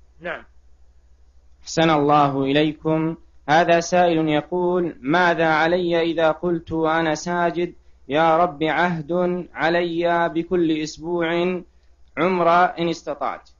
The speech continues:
Speaker 1: لا ينبغي هذا، لا تقل هذا. اعتمر بدون عهد وبدون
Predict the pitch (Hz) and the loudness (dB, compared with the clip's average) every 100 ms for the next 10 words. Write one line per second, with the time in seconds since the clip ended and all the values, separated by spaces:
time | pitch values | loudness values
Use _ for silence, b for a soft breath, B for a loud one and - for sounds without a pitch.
0 | - - _ _ - - _ _ _ _ | -20 -20 _ _ -20 -20 _ _ _ _
1 | _ _ - _ _ - _ _ _ - | _ _ -20 _ _ -20 _ _ _ -20
2 | - - _ _ - 262 349 214 160 139 | -20 -20 _ _ -20 -10 -6 -4 -4 -8
3 | 135 139 127 147 254 233 170 170 143 131 | -8 -8 -8 -8 -10 -8 -8 -8 -10 -12
4 | 110 104 _ - - - _ - _ _ | -14 -18 _ -20 -20 -20 _ -20 _ _
5 | _ _ _ - 294 185 190 208 269 226 | _ _ _ -12 -12 -6 -6 -4 -6 -8
6 | 226 240 147 139 143 151 160 196 208 180 | -8 -8 -8 -10 -12 -16 -16 -12 -12 -12
7 | 143 | -14